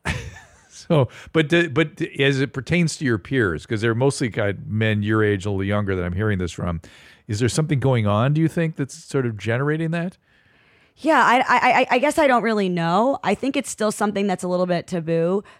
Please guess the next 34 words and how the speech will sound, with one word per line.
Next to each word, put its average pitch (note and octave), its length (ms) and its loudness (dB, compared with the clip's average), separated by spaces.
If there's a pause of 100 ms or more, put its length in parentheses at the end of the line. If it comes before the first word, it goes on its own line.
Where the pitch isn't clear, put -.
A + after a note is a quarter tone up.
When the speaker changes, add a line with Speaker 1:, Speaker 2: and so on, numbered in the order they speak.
Speaker 2:
People - 320 2
tell F#3+ 240 2
me G3+ 120 0
things G#3+ 360 -2
because F#3 260 -4
I F3+ 80 2
don't E3+ 220 -4
judge E3 320 -6
them F#3 200 -4
ever. G#3+ 280 2
Speaker 1:
Me A#3+ 260 6
t-, - 200 4
me F3 180 6
too. G3+ 220 6
Speaker 2:
<laughs> - 20 6
And C4+ 80 6
I B3+ 100 6
Speaker 1:
No, B3+ 60 6
Speaker 2:
know - 60 6
Speaker 1:
I C#3+ 60 6
hear F3 120 6
Speaker 2:
that D#3+ 60 6
Speaker 1:
it - 60 2
Speaker 2:
you, G3 180 6
Speaker 1:
too. - 120 4
Speaker 2:
'cause A#3 200 2
you're C4+ 160 4
Doctor A#3 380 4
Speaker 1:
Yeah, A#3+ 40 4
Speaker 2:
Drew. A#3+ 380 4
Speaker 1:
yeah. B2+ 520 -2
Speaker 2:
Uh, A#3 480 6
but C4+ 220 2
I, - 100 2